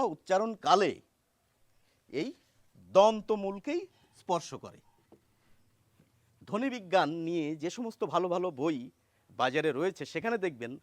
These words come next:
অনেক জায়গায় লেখা রয়েছে বর্ণটির নাম হওয়া উচিত দন্তমূলীয় স। বন্ধুরা, এ, আপনারা নিজেরা এই জিনিসটি আগে লক্ষ্য করুন, তারপর ছোট ছোট ছেলে মেয়েদের বা বন্ধুদের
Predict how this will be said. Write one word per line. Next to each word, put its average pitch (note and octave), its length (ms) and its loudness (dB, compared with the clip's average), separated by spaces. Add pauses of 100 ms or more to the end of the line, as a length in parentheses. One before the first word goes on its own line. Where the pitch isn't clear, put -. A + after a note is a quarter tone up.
(420)
অনেক D#3 220 -2
জায়গায় F3 280 0
লেখা D3 240 -4
রয়েছে E3+ 320 -4 (540)
বর্ণটির D#3 580 -4 (160)
নাম C#3+ 180 -2 (180)
হওয়া C#3+ 320 0 (180)
উচিত A#3+ 240 -8 (680)
দন্তমূলীয় D3 880 -2
স। - 140 -14 (1500)
বন্ধুরা, G#3 280 4 (580)
এ, D3+ 120 -2 (680)
আপনারা G#3 240 -2
নিজেরা G#3 400 2 (300)
এই F#3 180 -4 (140)
জিনিসটি G#3 420 -10 (120)
আগে E3 160 -2 (560)
লক্ষ্য D3 260 -6
করুন, C4+ 160 -2 (640)
তারপর F#3 380 6 (460)
ছোট F3+ 160 -6
ছোট F#3 240 -6
ছেলে F3 300 -2
মেয়েদের D#3 380 -2
বা C#3+ 140 -4
বন্ধুদের C#3+ 480 -10